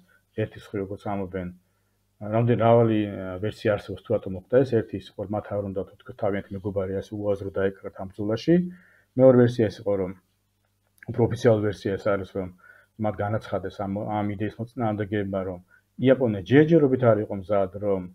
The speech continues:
ა, თავი რეფორმები დახალაწყებულიყო და შებრძოლებოდნენ კორეას, ანუ ჯო-, და ჯერ ქვეყანა შ-, შ-, შიდა რეფორმები ჩაეტარებინა, ძალიან ქვეყნის ეკონომიკა ფეხს დაეყენებინათ, ა, ჯარი გაეძლოთ, მხოლოდ შემდგომში ჩაეტარებინათ, ა,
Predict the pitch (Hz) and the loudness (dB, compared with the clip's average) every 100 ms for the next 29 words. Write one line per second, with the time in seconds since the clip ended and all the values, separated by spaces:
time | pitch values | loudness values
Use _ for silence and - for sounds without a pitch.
0 | _ _ _ - 98 92 90 _ _ - | _ _ _ -12 -10 -8 -12 _ _ -2
1 | 113 107 113 117 104 104 95 101 - 104 | 0 0 0 0 0 -2 -4 -4 -2 -4
2 | - 104 101 101 101 98 92 - 113 113 | -4 -8 -6 -8 -8 -8 -8 -8 -10 -12
3 | - 113 98 110 104 95 95 92 90 _ | -6 -6 -2 -2 -2 -6 -12 -18 -18 _
4 | _ _ _ _ - 131 113 127 170 175 | _ _ _ _ 2 6 8 10 10 6
5 | - _ _ _ 113 107 98 107 110 104 | -8 _ _ _ -10 -6 -4 -4 -4 -2
6 | 98 101 - - 107 98 - - - - | -2 -4 -8 -6 -6 -6 -10 -16 -10 -4
7 | 120 - - 135 117 123 113 113 110 101 | -4 -6 -14 -14 -10 -4 2 4 4 0
8 | 117 110 95 107 101 107 104 98 98 101 | -2 -2 0 0 0 -2 -2 -2 0 0
9 | 104 107 113 117 113 110 - 117 113 117 | -2 -6 -10 -12 -12 -8 -4 -4 -4 -6
10 | 110 110 - 110 - 107 117 113 107 101 | -6 -6 -8 -6 -2 0 0 -2 0 -2
11 | 95 - _ _ _ _ _ _ 101 98 | -4 -8 _ _ _ _ _ _ -8 -6
12 | 92 92 175 _ _ _ _ _ 190 104 | -6 -8 -14 _ _ _ _ _ -16 0
13 | 123 117 117 110 110 151 160 147 156 - | 6 6 6 4 4 2 2 4 4 2
14 | 123 120 135 131 170 120 117 120 117 120 | 2 2 2 0 4 6 6 6 4 4
15 | 139 156 135 | 6 4 2